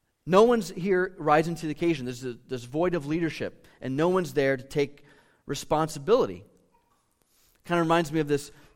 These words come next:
bumper sticker that I saw that, um, somebody I used to work with said. It says, "Losing faith in humanity one person at a time"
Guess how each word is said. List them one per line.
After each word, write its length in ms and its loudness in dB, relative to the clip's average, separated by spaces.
bumper 260 4
sticker 540 -6
that 100 0
I 120 0
saw 260 -2
that, 260 -4
um, 240 -4
somebody 440 -2
I 60 -2
used 180 -4
to 80 -6
work 260 -6
with 140 -6
said. 180 -4
It 100 -6
says, 220 -8
"Losing 420 0
faith 320 2
in 100 -4
humanity 460 -2
one 220 -6
person 340 -4
at 140 -4
a 60 -4
time" 420 -8